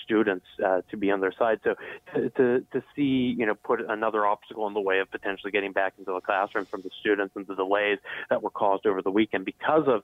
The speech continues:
the, uh, third party, I think that's where you may see some political fallout, uh, by the time, uh, we go to ballot.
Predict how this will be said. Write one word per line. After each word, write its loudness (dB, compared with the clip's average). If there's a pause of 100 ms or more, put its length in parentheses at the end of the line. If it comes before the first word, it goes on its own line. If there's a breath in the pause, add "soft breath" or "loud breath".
(320 loud breath)
the, -2
uh, 2
third 0
party, -2
I 0
think -2
that's 0
where -2
you -2
may -2
see -2
some 0
political -2
fallout, 2 (340 loud breath)
uh, 2 (260)
by 2
the -2
time, -2
uh, 2
we 0 (140)
go 4
to -2
ballot. -4